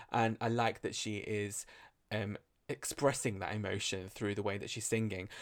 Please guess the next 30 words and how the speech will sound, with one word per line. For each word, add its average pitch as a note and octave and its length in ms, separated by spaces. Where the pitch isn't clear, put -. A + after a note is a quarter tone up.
As D#3 200
we C#3 100
know, A#2+ 480
a G#2 60
lot A2+ 320
of A2 180
the G2+ 340
double G#2 220
disc - 260
album, G2+ 420
Back - 180
to - 80
Basics, - 580
is C3+ 220
dedicated G#2 640
to A2 140
her G#2 140
then G#2 280
husband, G2+ 420
Jordan. G2+ 560
Um, G#2+ 720
and A#2+ 160
it - 60
was - 140
so, D#3+ 480
so A#2+ 220
lovely G#2+ 360
to - 100
see G2+ 500
that G2+ 200